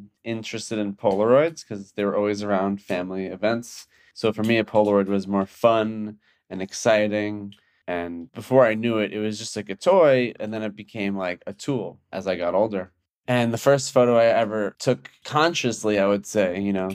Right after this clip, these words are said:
'cause you're given a Polaroid as a kid to shoot with, but I would say consciously, a photo of my mom the first day I got my first Canon camera, which was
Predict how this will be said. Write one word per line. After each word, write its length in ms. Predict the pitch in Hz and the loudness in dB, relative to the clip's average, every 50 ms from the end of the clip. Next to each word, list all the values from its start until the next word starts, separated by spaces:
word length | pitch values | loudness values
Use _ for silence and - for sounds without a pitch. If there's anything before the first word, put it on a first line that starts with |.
| - - | -10 -12
'cause 160 | 107 98 101 | -12 -8 -6
you're 100 | 101 98 | -6 -4
given 300 | 101 110 104 104 101 98 | -2 -2 -2 -2 -2 -6
a 40 | 95 | -4
Polaroid 420 | - - 95 95 95 92 92 92 | -2 0 2 2 2 0 -2 -4
as 100 | 92 92 | -6 -10
a 60 | 95 | -12
kid 260 | - - 101 90 - - | -8 -6 -6 -6 -6 -8
to 60 | - | -12
shoot 280 | - - - 131 113 - | -8 -4 -2 -2 -2 -2
with, 280 | 95 98 98 - _ | -2 -4 -4 -4 _
but 100 | - 92 | 0 2
I 100 | 82 101 | 2 2
would 140 | 101 98 - | 2 0 0
say 160 | - 104 95 | -2 -4 -4
consciously, 840 | - - - 131 143 165 156 - - 107 - - 104 98 95 95 90 - 90 | -2 -2 0 0 0 0 -2 -8 -14 -14 -8 -4 -2 -2 0 -2 -4 -4 -6
a 80 | 95 | -8
photo 340 | - - 107 107 107 110 110 | -2 2 4 4 6 6 4
of 80 | 104 101 | 4 4
my 140 | 101 95 | 2 0
mom 640 | 95 98 104 110 107 107 104 98 92 90 90 90 85 | 0 0 0 2 2 2 2 2 0 -2 -4 -8 -12
the 60 | 101 - | -12 -6
first 320 | - - 107 107 - - | -2 -2 -2 -2 0 2
day 140 | - 104 98 | 2 4 4
I 40 | 98 | 4
got 180 | 98 101 - | 4 2 0
my 160 | 87 92 92 92 | 0 -2 -4 -4
first 480 | - - 101 95 92 - - - - | -4 -4 -2 -2 -2 -4 -8 -14 -6
Canon 380 | - 117 107 107 101 101 98 98 | -2 0 0 2 2 0 -2 -4
camera, 480 | - - 87 78 76 73 76 82 78 | -6 -8 -8 -6 -6 -6 -6 -6 -6
which 260 | 71 87 87 - - - | -6 -8 -12 -12 -12 -10
was 400 | 98 90 90 87 - - - | -10 -10 -10 -12 -14 -16 -14